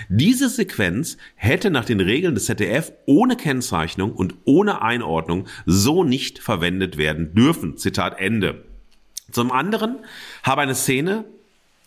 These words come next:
reale Aufnahmen gezeigt, die jedoch aus einem anderen Kontext aus dem Jahr zweitausendzweiundzwanzig stammten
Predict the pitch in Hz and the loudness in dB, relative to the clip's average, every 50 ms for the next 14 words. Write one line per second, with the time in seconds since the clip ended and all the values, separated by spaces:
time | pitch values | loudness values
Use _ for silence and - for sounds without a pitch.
0 | - 80 80 107 120 123 135 170 202 196 - 131 151 - - - 120 98 92 87 | -4 -2 0 2 2 4 4 2 2 2 2 0 0 0 0 0 0 0 0 0
1 | 76 82 - - - 80 71 82 123 - - - - - - - - 107 120 127 | -2 -4 -4 -2 -2 -2 0 -2 -2 -4 -8 -16 -18 -18 -14 -2 0 2 2 2
2 | 147 185 - 139 123 147 131 117 110 120 120 113 127 170 226 240 226 202 180 160 | 2 0 -2 -2 -2 0 0 0 0 -2 -2 -2 -2 -2 0 0 0 0 0 0
3 | - - 170 190 208 - 123 - - - 123 - - 117 107 110 107 110 110 - | 0 0 -2 -2 -2 -4 -6 -6 -6 -8 -4 -2 0 2 2 2 2 0 -2 -4
4 | - - - 135 170 175 - 147 143 135 120 117 107 - - 120 117 113 110 113 | -4 -2 -2 -2 -2 -2 -2 0 0 0 0 -2 -2 -2 0 0 0 0 0 0
5 | - 123 139 190 190 - 107 87 - - - 131 165 190 185 - - - 87 117 | 0 0 0 0 -2 -4 -4 -6 -4 -2 -2 -2 -2 -2 -6 -10 -8 -6 -4 -4
6 | - | -6